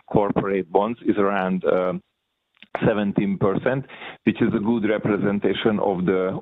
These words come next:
overall market, uh, structures. There's a high probability that without the program, the corporate green bond market,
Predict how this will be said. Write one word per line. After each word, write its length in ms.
overall 440
market, 520
uh, 200
structures. 500
There's 180
a 80
high 220
probability 720
that 240
without 380
the 80
program, 760
the 220
corporate 480
green 320
bond 200
market, 420